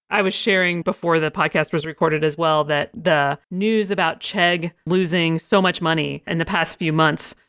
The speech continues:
was a real indicator to me that perhaps my optimism <laughs> about students not using it was ill-placed, that in fact, that's pretty good indirect evidence that a lot of students are now using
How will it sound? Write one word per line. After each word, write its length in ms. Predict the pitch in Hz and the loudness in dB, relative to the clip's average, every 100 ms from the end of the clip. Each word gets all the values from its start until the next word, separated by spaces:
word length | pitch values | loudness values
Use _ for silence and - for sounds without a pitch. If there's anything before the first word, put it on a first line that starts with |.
| _ - | _ -2
was 180 | 190 | 0
a 80 | 196 | 0
real 280 | 170 220 233 | 0 2 2
indicator 600 | 180 196 220 220 220 175 | 0 -2 0 0 0 -2
to 160 | 160 170 | -2 0
me 160 | 160 | 2
that 180 | 160 156 | 2 0
perhaps 320 | 214 196 190 | 0 -2 -2
my 160 | 190 165 - | -2 -2 0
optimism 680 | 220 - 180 175 208 220 - | 0 0 -2 0 2 0 -4
<laughs> 220 | _ - | _ -8
about 360 | 339 - 247 233 | -4 2 0 0
students 380 | - 247 269 | -2 0 0
not 180 | 269 226 | 0 0
using 300 | 208 240 208 | 0 -2 0
it 180 | 190 185 | 0 0
was 280 | 190 185 185 | -2 -2 0
ill-placed, 720 | 208 196 - 190 156 - - - | 0 0 0 0 0 -4 -10 0
that 160 | 202 | 0
in 100 | 196 | 2
fact, 320 | 196 185 180 - | 0 0 0 -2
that's 180 | 185 | -4
pretty 240 | - 202 185 | 0 0 0
good 200 | 185 175 | 0 -2
indirect 400 | 175 170 170 170 | 0 0 2 0
evidence 380 | 165 160 151 - | 0 0 0 0
that 120 | 160 | 0
a 60 | |
lot 240 | 160 156 165 | 2 2 2
of 80 | 165 | 0
students 460 | 247 233 180 170 | 0 2 2 0
are 180 | - 165 | 0 0
now 260 | 160 160 175 | 2 2 0
using 640 | 175 233 196 165 156 156 | 0 0 0 0 0 -2